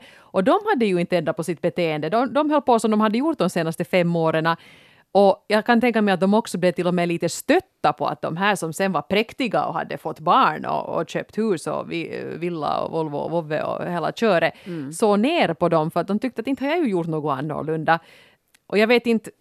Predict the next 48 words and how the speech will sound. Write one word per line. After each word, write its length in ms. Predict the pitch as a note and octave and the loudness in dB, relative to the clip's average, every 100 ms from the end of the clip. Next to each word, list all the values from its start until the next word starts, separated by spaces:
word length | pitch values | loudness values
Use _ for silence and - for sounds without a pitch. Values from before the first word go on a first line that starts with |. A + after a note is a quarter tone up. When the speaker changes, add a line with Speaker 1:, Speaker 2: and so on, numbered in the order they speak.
| - - | -20 -4
Speaker 1:
tjugosex 600 | B3+ A3+ C#4+ - - - | -2 2 0 0 -4 -4
tycker 300 | G#3 - G3 | -4 0 4
jag, 220 | F3+ F3+ - _ _ _ - | 6 4 0 _ _ _ -2
kanske 220 | G3+ G3 | 0 2
man 120 | G#3+ | 0
får 80 | G#3+ | 4
vara 140 | A3 A3 | 4 4
lite 520 | D4+ C#4+ - F3 E3 _ _ | 2 2 2 2 2 _ _
barnslig 720 | E3 F#3+ E3+ D3 - D#3+ - - _ _ | 0 4 4 2 -4 -6 -6 -8 _ _
när 140 | F3+ F3 | -2 0
man 140 | E3+ | 0
är 60 | E3+ | -2
tjugosex 600 | - F#3+ G3+ F#3+ - - | -2 0 0 0 -4 -8
Speaker 2:
Jag 80 | - | -4
tycker 180 | F3 G3 | -2 0
man 100 | E3+ | 0
Speaker 1:
ännu. 40 | |
Speaker 2:
kan 60 | G#3 | 2
vara 60 | F#3+ | 0
lite 200 | G3 F#3+ | -2 0
barnslig 340 | F#3 G3+ F3+ | 0 0 -4
när 80 | E3+ | -4
man 120 | F3+ | -2
är 40 | E3+ | -4
fyrtiosex 600 | F#3+ A3+ - G#3 D#3 - | -4 -4 -6 -8 -6 -2
ännu 120 | B3 | 4
Speaker 1:
Ja. 280 | A#3+ A3+ A3 | 6 6 6
Speaker 2:
eller, 120 | D#3+ E3 | 4 -2
eller 160 | E3+ | -4
sjuttiosex 600 | E3 F#3 - E3+ E3 - | -6 -10 -8 -8 -8 -6
helt 200 | F3 D#3 | -8 -4
också. 220 | G3 - F3 | -4 -4 -4
Det 60 | |
var 80 | E3+ | -4
kanske 240 | F3 F3 | -6 -8
lite 220 | F3 F3+ E3+ | -8 -6 -6
var 160 | E3 | -6
den 120 | E3 E3 | -6 -10
här 60 | |
gränsen 180 | E3 E3 | -8 -2
Speaker 1:
Men 120 | G3+ | 0
att 120 | G#3 | 0
Speaker 2:
går 60 | E3 | 2
Speaker 1:
komma 200 | A3 G#3+ | 4 4
Speaker 2:
där. 60 | A3 | 4
Speaker 1:
från 220 | A#3+ A3+ | 4 4
det 80 | G3+ | 4
här 300 | F#3 F#3 | 4 2